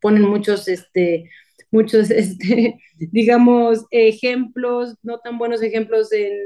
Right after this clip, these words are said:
en social media, ¿no? Pero hay muy sencillos. En la pandemia, en la pandemia se, se,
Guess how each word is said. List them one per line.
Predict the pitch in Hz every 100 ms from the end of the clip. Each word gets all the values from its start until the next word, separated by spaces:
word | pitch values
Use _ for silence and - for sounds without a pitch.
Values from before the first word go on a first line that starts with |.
| 196 - _
en | 190
social | 208 214 214 214
media, | 262 214 - _ _ _
¿no? | 180 220 320 _ _ _ _ _ _
Pero | 294 294 302
hay | 330 427 - _
muy | 269 285 370 415
sencillos. | 370 339 359 359 320
En | 269
la | 269
pandemia, | 269 277 302 330 349 359 359 _ _
en | 254 254
la | 269
pandemia | 277 277 285 302 311 320 -
se, | 285 262 247 240 233 220 220
se, | 254